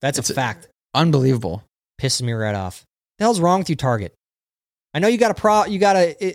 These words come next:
Speaker 1: inventory problem, but come on. Get with the times. Uh, M and I says, "I'm doing another painfully expensive grocery pickup order.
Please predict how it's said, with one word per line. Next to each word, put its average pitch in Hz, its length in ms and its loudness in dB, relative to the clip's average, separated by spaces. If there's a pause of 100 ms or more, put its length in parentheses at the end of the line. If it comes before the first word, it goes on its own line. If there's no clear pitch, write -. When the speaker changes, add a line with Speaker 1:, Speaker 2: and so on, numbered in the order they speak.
Speaker 1:
inventory 175 520 2
problem, 120 300 0
but 95 140 -10
come 202 240 0
on. 139 360 0 (2500)
Get 143 60 -4
with 160 100 -2
the 147 60 -8
times. 120 600 -4 (960)
Uh, 127 100 0
M 147 140 2
and 143 80 2
I 156 100 4
says, 139 200 2
"I'm 131 120 2
doing 139 340 2
another 143 300 2
painfully 170 400 -2
expensive 135 420 -4
grocery 131 380 0
pickup 104 340 -2
order. 95 320 0